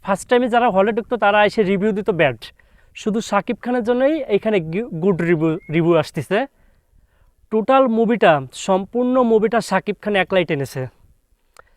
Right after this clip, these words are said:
এবং স-, নায়িকার বিষয়ে আসি, সে হচ্ছে কফি না কি একটা নায়িকা, অ্যান্টোনিও কফি এরকম একটা আমেরিকান নায়িকা। তা সে যে এইখানে ছবিটার যে মূল ভূমিকায় নায়িকা হিসেবে উপস্থাপন করেছে বা নায়িকার রোল করেছে,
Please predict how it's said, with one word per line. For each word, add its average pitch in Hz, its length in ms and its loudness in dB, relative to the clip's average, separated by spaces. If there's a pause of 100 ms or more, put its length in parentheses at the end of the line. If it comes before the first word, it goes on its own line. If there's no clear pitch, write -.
(280)
এবং 247 260 4
স-, - 220 -12
নায়িকার 233 580 2
বিষয়ে 240 240 2
আসি, 226 200 0
সে 233 180 4
হচ্ছে 220 440 4 (680)
কফি 220 380 4
না 185 120 2
কি 214 140 2
একটা 202 200 2
নায়িকা, 175 460 2 (840)
অ্যান্টোনিও 226 380 4
কফি 208 220 2
এরকম 208 200 2
একটা 233 200 0
আমেরিকান 190 380 2
নায়িকা। 147 340 -2 (380)
তা 175 80 -2
সে 240 360 8
যে 269 160 6
এইখানে 240 560 6 (300)
ছবিটার 214 460 6 (340)
যে 208 180 2
মূল 220 280 2
ভূমিকায় 214 420 2
নায়িকা 208 340 2
হিসেবে 220 240 2
উপস্থাপন 214 520 0
করেছে 196 340 -2
বা 196 100 -2
নায়িকার 190 380 0
রোল 202 180 6 (460)
করেছে, 165 360 0